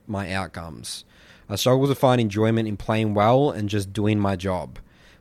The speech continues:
When playing well means I can still lose, of course. I can play well in a one v one game and still lose. But because I have a one hundred percent control of my side of the match, a difficult loss only invigorates me to improve.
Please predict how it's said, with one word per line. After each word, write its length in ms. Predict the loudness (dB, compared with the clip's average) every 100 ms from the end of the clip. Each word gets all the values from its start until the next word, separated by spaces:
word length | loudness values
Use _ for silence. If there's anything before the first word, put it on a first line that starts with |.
| -4
When 160 | -4
playing 320 | 0 2 4 6
well 180 | 6
means 320 | 6 4 2 2
I 100 | 0
can 140 | -2
still 280 | -2 0 2
lose, 260 | 4 2 2
of 120 | 0
course. 300 | 4 4 2
I 120 | -2
can 160 | -4 -2
play 240 | 2 2
well 260 | 4 4 4
in 80 |
a 60 | 0
one 180 | 0 0
v 100 | 0
one 200 | 0 0
game 200 | 0 0
and 100 | -2
still 240 | -2 -2
lose. 460 | 2 4 4 2 -6 _ _ -20 -20 -8 -4
But 100 | -2
because 260 | 2 4
I 80 | 6
have 120 | 6
a 40 | 4
one 320 | 2 0 0
hundred 260 | -2 -2 -2
percent 220 | -4 -6
control 300 | -6 2 4
of 60 | 4
my 140 | 2
side 220 | 2 0
of 60 | 0
the 60 | 0
match, 280 | 0 0
a 60 | -2
difficult 400 | -4 -4 -4 -2
loss 180 | -2 -2
only 440 | -4 -2 -2 -2 -4
invigorates 580 | -8 -2 0 2 0 -2
me 80 |
to 100 | -4
improve. 540 | -6 -6 -10 -12 -16